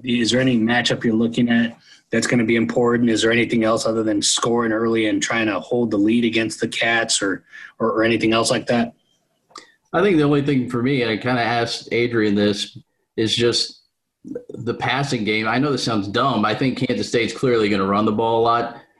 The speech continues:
Speaker 2: but we, we saw Sam Ehlinger with the ability late to pick them apart, and we know that Kansas State makes the most of their passing game. I'm,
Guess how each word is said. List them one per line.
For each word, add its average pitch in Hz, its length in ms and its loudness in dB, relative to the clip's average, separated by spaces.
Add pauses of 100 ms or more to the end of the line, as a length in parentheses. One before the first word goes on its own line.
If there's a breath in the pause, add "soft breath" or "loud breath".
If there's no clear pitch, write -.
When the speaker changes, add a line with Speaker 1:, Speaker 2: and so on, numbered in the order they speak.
(200 loud breath)
Speaker 2:
but 104 440 0 (760)
we, 120 300 -2
we 123 120 2
saw 123 640 0
Sam 127 300 -2
Ehlinger 110 720 0
with 113 160 0
the 107 80 2
ability 104 420 2
late 107 300 0
to 98 80 -4
pick 117 220 -2
them 101 140 0
apart, 104 520 0
and 98 500 -2 (200)
we 117 120 2
know 135 160 4
that 113 160 0
Kansas 120 320 0
State 117 380 2
makes 117 360 2
the 107 100 0
most 110 360 2
of 101 60 0
their 98 160 0
passing 107 420 -2
game. 98 280 0
I'm, 95 200 -2